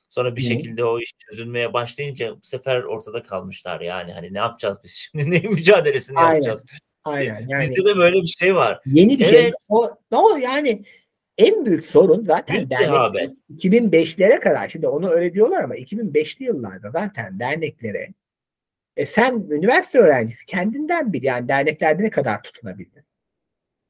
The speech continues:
Speaker 2: Yani
Speaker 1: Tabii,
Speaker 2: var
Speaker 1: tabii,
Speaker 2: olan
Speaker 1: tabii.
Speaker 2: dernekler yeni jenerasyona ne kadar hizmet
Speaker 1: Ya bugün
Speaker 2: veriyor?
Speaker 1: bile değil ki.
Speaker 2: Bugün ya
Speaker 1: Yani
Speaker 2: hala şunu diyor, "Ya gelin çalıştığınızda çalışma mı?" dedik. Ya öyle olmuyor işte, işte ya. O klasik bahane yani. Çalıştığında öyle değil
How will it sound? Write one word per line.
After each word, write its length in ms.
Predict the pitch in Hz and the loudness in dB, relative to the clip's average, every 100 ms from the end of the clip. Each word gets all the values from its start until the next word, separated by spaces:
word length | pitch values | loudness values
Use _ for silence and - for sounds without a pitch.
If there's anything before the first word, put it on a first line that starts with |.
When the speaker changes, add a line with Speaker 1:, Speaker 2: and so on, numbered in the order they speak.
| _ _ - | _ _ -2
Speaker 2:
Yani 160 | 190 | 0
Speaker 1:
Tabii, 140 | 151 127 | 2 4
Speaker 2:
var 220 | 165 277 | 6 8
Speaker 1:
tabii, 100 | 320 | 8
Speaker 2:
olan 220 | 233 175 | 6 4
Speaker 1:
tabii. 120 | 135 | 0
Speaker 2:
dernekler 920 | 131 147 170 180 196 170 165 - - _ _ _ _ _ _ | 2 2 0 -4 -4 -4 -4 -8 -18 _ _ _ _ _ _
yeni 300 | 131 151 247 | -4 -2 0
jenerasyona 800 | 202 196 165 147 135 - 151 226 | 0 0 0 -2 -4 -6 -4 -2
ne 160 | 208 | -4
kadar 520 | 202 214 151 110 - _ _ _ _ _ _ _ _ _ _ _ - | 0 0 0 -4 -10 _ _ _ _ _ _ _ _ _ _ _ -14
hizmet 220 | 127 110 | -12 -6
Speaker 1:
Ya 160 | 131 123 | -4 -4
bugün 280 | 135 214 | -4 -4
Speaker 2:
veriyor? 100 | 240 | -2
Speaker 1:
bile 140 | 208 135 | -2 -2
değil 280 | 139 208 - | -2 -4 -6
ki. 220 | 143 - _ | -10 -10 _
Speaker 2:
Bugün 160 | 302 330 | -4 -2
ya 60 | 254 | 0
Speaker 1:
Yani 180 | 247 - | 2 4
Speaker 2:
hala 400 | 453 453 427 427 | 6 8 6 4
şunu 160 | 403 | 4
diyor, 140 | 330 226 | 6 4
"Ya 160 | 247 | 4
gelin 360 | 233 330 403 392 | -2 -2 -2 -2
çalıştığınızda 720 | - 277 392 381 381 339 415 | 0 2 2 0 -2 -2 -2
çalışma 440 | 381 381 370 320 226 | -2 -4 -4 -4 -6
mı?" 120 | 156 | -6
dedik. 240 | 107 113 | -8 -8
Ya 60 | 392 392 | -8 -2
öyle 220 | 427 427 | 0 2
olmuyor 380 | 427 440 330 120 | 2 0 -2 -6
işte, 320 | - - 82 - | -8 -14 -16 -16
işte 180 | - | -20
ya. 280 | - - - | -20 -16 -10
O 180 | 226 208 | -10 -8
klasik 460 | 302 311 - 311 226 | -4 -4 -4 -6 -4
bahane 380 | 226 220 202 101 | -2 -4 -4 -8
yani. 220 | - - | -14 -14
Çalıştığında 440 | 156 104 - 135 | -12 -12 -14 -14
öyle 440 | 165 143 180 180 247 | -10 -6 -6 -6 -8
değil 200 | 214 | -10